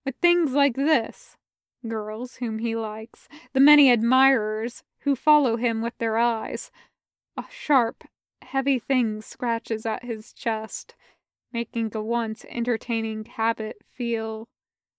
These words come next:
decidedly less so. "You are so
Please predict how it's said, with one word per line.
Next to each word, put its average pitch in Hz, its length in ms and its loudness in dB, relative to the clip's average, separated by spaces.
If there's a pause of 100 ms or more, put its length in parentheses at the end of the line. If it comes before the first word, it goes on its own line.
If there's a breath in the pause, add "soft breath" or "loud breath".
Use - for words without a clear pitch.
(760)
decidedly 247 1120 0 (600)
less 220 680 -10
so. 220 720 -6 (1900)
"You 226 240 -4
are 202 140 -8
so 208 540 -10